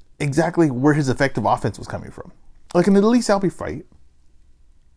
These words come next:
where he was gonna get, looking to be effective, right, and his offense was coming forward. Lee Selby schooled him, though, when he came forward. I thought he outboxed him.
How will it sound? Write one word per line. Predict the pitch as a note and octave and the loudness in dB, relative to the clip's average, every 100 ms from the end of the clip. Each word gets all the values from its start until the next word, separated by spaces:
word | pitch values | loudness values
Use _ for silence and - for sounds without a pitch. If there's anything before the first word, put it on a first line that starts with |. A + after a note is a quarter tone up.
| _ - _ _ - - - - | _ -20 _ _ -20 -20 -16 0
where | F#3 A3 | 2 4
he | |
was | G#3+ F3 | 4 4
gonna | G#3 | 2
get, | G#3 G3 A1 | 4 4 2
looking | D2+ C3 E3+ G3+ E3 | -2 2 2 4 2
to | |
be | C3+ | 2
effective, | B2 G2+ G2+ - A#2+ - - | 2 -2 -6 -6 -8 -8 -6
right, | B2 | -4
and | C3+ | -2
his | A2+ | 2
offense | B2+ C#3+ C#3 | 0 0 -2
was | D3+ D3 | -2 -2
coming | F#3 G3+ | -2 -2
forward. | - C#4 - - - - - - - - _ - - - | -2 -6 -8 -14 -20 -20 -20 -20 -20 -20 _ -20 -16 -2
Lee | F#3+ | 0
Selby | G3+ G3+ G3+ | 2 2 0
schooled | - D4 D#4+ | 0 4 4
him, | A#3 G2 | 2 -4
though, | |
when | G2+ | -6
he | G2+ | -8
came | A2 G2+ | -8 -10
forward. | G#2 - | -10 -4
I | C3+ | -2
thought | F#3 | 0
he | G3 | 2
outboxed | G#3 F#3 - | 4 2 -2
him. | - | -12